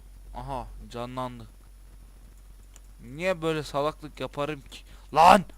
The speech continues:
Lan! Lan beynine boşaldımın. Siktir git. Neyse. Her neyse. Bir başka ilk serinin, e, s-, e, ilk serinin, anlayın artık, ilk serinin ilk bölümüne ho-, hoş geldiniz demeyeceğim.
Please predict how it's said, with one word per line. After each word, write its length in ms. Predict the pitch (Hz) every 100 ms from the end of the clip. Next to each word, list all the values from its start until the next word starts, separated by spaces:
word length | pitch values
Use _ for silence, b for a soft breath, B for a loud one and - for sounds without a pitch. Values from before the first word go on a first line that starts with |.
| -
Lan! 360 | 143 165 196 190 - - - - -
Lan 340 | 120 143 156 135
beynine 380 | 160 160 170 165
boşaldımın. 680 | 160 151 156 143 147 143 -
Siktir 340 | - - -
git. 180 | 175 175 - - - - -
Neyse. 420 | 139 135 - 98 - b b b b
Her 160 | 151
neyse. 380 | 156 139 - 110 - B B B
Bir 180 | 147 160
başka 720 | 170 170 - 170 160 147 135 - - -
ilk 220 | 156 156
serinin, 800 | - - - 139 135 135 131 113 - - - -
e, 400 | 113 110 110 110 104 - - - -
s-, 260 | - -
e, 300 | - 104 120
ilk 300 | 104 160 175
serinin, 500 | - - 190 185 190
anlayın 560 | 180 175 214 226 233 233
artık, 300 | 202 165 -
ilk 140 | 185
serinin 220 | - 180 165
ilk 160 | -
bölümüne 300 | 160 151 143
ho-, 180 | 143 139 - b b b b b
hoş 260 | 139 147 -
geldiniz 400 | 147 143 135 127
demeyeceğim. 480 | 147 139 120 139